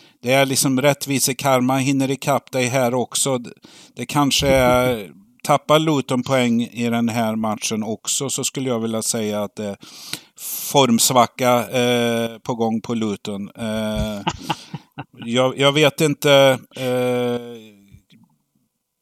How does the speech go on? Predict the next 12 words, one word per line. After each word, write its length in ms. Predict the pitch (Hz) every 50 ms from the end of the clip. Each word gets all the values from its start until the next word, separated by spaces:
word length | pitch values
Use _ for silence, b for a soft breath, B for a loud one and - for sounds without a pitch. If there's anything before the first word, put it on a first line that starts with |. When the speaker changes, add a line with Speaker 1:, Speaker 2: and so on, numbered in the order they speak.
| _ _ - - - - - - - -
Speaker 1:
jag 220 | 123 127 131 135 -
tror 480 | - 156 156 151 151 143 135 135 123
väl 520 | 131 143 139 135 135 127 120 120 120 117 110 101 - -
kanske 440 | - - 147 135 120 110 - - 127
Birmingham, 720 | 117 120 127 117 113 110 110 110 110 113 113 110 113 101 b b b b b b b b b b b _ -
eh, 460 | 113 110 104 104 98 101 95 82 78 73 _ _ _ _ _ _ _ -
kan, 260 | - 143 - - -
kan 220 | - 143 135 127 120
ta 220 | - 131 120 110
någon 180 | 110 110 107 -
pinne, 320 | - 113 104 101 98 95
men 140 | 95 98